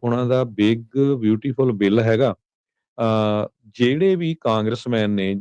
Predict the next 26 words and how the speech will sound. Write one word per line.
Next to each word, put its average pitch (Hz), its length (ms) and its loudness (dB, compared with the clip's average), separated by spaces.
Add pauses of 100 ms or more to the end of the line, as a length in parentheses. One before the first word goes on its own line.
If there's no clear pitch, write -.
(180)
ਜਦੋਂ 123 380 2
ਕੈਂਪੇਨ 123 480 0
ਕੀਤੀ 110 360 -4
ਸੀ 120 160 -2
ਵੀ 143 140 2 (120)
ਅਸੀਂ 127 240 -2
ਗਵਰਨਮੈਂਟ 113 580 2
ਦੀ 117 160 -4
ਸਪੈਂਡਿੰਗ 113 600 0
ਘਟਾਵਾਂਗੇ, 107 580 2 (460)
ਜੇ 127 300 2
ਉਹਨਾਂ 160 260 0
ਨੇ 151 120 0
ਵੋਟ 113 380 2
ਇਹਨਾਂ 123 200 2
ਦੇ 131 120 0
ਹੱਕ 107 280 -2
ਦੇ 127 120 4
ਵਿੱਚ 123 240 0
ਪਾਈ 107 260 2
ਤੇ 131 300 2 (160)
ਆਉਣ 117 260 0
ਵਾਲੀਆਂ 117 320 0
ਪ੍ਰਾਇਮਰੀਜ਼ 117 600 0
ਦੇ 113 140 2
ਵਿੱਚ, 95 380 -4